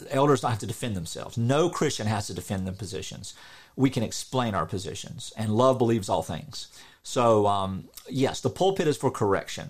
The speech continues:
The pulpit is for discipline. The pulpit is for instruction. The pulpit is for encouragement. The pulpit is for instru-, instruction of righteousness. The pulpit is for administration. The pulpit is for the use of the word of God as it was written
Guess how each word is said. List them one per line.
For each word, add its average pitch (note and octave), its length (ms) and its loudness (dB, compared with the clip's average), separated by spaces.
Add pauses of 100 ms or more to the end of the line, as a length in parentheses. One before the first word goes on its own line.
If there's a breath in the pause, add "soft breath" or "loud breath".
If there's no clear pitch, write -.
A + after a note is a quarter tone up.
The G#2 80 -8
pulpit D#3 540 4
is A#2 120 0
for G2+ 140 -4
discipline. F2+ 500 -6
The - 80 -8
pulpit C#3 480 0
is G#2+ 140 -4
for G2 160 -4
instruction. F2 520 -6
The F2+ 80 -6
pulpit D#3+ 460 -2
is G#2+ 80 -2
for G#2 160 -2
encouragement. F#2+ 640 -4
The A2 80 -2
pulpit D#3+ 380 0
is A2+ 100 -4
for A2 160 -2
instru-, - 220 -10
instruction G#2+ 500 -6
of G2 40 -6
righteousness. - 480 -6 (420 loud breath)
The C3 80 2
pulpit E3 400 0
is A#2 120 -4
for A2+ 160 2
administration. G2+ 720 -4
The - 80 -4
pulpit D#3+ 480 0
is A#2 220 -2
for G#2 420 2 (260 loud breath)
the A2 140 0
use B2 340 0
of E3 100 -6
the E3+ 80 2
word D#3 200 6
of C#3 100 -2
God G#2+ 420 0 (100)
as C3 240 -4
it F3 100 -4
was D#3 160 0
written G#2 440 0